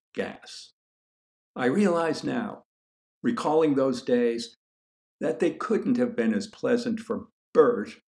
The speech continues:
not only because he was at work, but because my mother's favorite topic,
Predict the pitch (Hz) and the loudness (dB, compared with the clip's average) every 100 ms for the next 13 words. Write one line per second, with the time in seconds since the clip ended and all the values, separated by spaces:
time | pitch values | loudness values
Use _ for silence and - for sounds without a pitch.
0 | _ _ _ _ _ - 147 143 135 123 | _ _ _ _ _ -4 0 2 4 4
1 | 113 117 120 113 107 98 95 95 - 147 | 2 0 -2 -2 -2 -2 -4 -6 -4 0
2 | 135 120 - _ _ _ _ _ _ - | 0 -2 -8 _ _ _ _ _ _ -4
3 | 120 147 - 156 147 160 151 165 180 180 | -2 -2 -2 -2 -2 -2 -4 -4 -2 -2
4 | - - 160 156 156 143 - - 135 120 | -4 -6 -2 -2 -2 -4 -6 -12 -8 -8
5 | - - _ | -8 -18 _